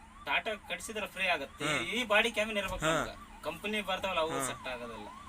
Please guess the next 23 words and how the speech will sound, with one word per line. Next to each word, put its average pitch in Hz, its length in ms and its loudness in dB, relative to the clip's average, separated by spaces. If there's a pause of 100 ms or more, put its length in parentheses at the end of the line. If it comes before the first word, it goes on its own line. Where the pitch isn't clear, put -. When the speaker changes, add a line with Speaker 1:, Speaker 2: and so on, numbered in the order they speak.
(540)
Speaker 2:
ಅದೊಂಥರ 165 560 4
ಸಂಧಿ 190 380 8
ಇರುತ್ತೆ 127 360 4
ಸಣ್ಣ. 147 200 6
Speaker 1:
ಹಾ. - 680 4
ಇದು 165 120 2
ಅಂದ್ರೆ 220 220 4 (380)
ಎಲ್ಲ 202 180 4
ಫ್ರೀಡಮ್ 202 400 2
ಇರ್ತೈತಿ. 175 320 0
ಇದು 156 120 -2
Speaker 2:
ಹಾ. 160 80 4
Speaker 1:
ಈಗ 156 160 2
ಇಲ್ಲಿ 147 280 0
ಆ 131 60 -2
ಕಡೆ 135 180 -4
ಎಲ್ಲ 135 200 -2
ಕುಂದ್ರಾಕ 135 580 -4 (260)
Speaker 2:
ಹಾ. 139 120 0 (720)
Speaker 1:
ಫ್ರೀಡಮ್ 143 340 -2
ಇರುತ್ತೆ - 320 -8
ಅಷ್ಟೇ. - 520 -10
Speaker 2:
ಹಾ. 131 140 -8